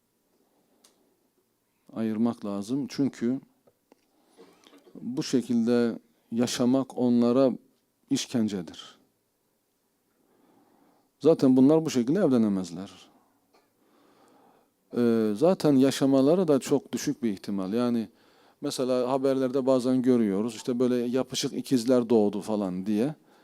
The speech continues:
Ama hiç mesela hayatta görmedik böyle birisini. Hiç gördünüz mü siz? Böyle yapışık ikiz,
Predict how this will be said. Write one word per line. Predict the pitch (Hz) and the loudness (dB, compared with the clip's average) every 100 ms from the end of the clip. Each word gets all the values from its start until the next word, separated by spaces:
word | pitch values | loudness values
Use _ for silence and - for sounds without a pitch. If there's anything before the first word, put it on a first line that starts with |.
| _ _ _ _ - | _ _ _ _ -2
Ama | 151 147 160 175 _ _ _ _ _ _ _ _ _ _ _ - | 2 2 0 -2 _ _ _ _ _ _ _ _ _ _ _ -4
hiç | 202 - | -2 -4
mesela | 143 143 - 135 120 | -6 -6 -2 -2 2
hayatta | 139 143 143 180 | 4 4 4 0
görmedik | 151 160 156 127 117 - | 4 4 4 2 0 -2
böyle | 113 104 98 | -2 -2 -4
birisini. | 92 92 95 92 90 _ _ _ - | -10 -10 -12 -14 -16 _ _ _ -12
Hiç | 160 - | -12 0
gördünüz | 143 131 170 233 135 | 2 4 4 0 0
mü | 131 | -6
siz? | - 170 - - _ _ _ _ _ _ _ _ _ _ - | -8 -12 -14 -20 _ _ _ _ _ _ _ _ _ _ -6
Böyle | 131 127 | 0 2
yapışık | 135 127 - 160 | 2 0 -6 -4
ikiz, | 131 - 117 - - | -8 -6 -6 -6 -12